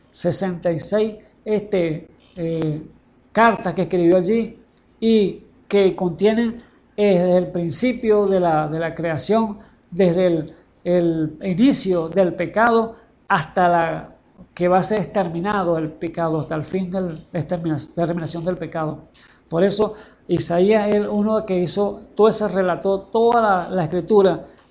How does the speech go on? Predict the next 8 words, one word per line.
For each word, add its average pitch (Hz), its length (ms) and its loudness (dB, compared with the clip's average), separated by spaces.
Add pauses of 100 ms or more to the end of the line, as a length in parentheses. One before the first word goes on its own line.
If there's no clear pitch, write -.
(240)
en, 180 340 0
en 160 420 -2
las 151 400 -4 (420)
simplis-, 175 680 -6
la 170 160 0
sim-, 175 300 -8
la 165 180 -6
puso 202 560 0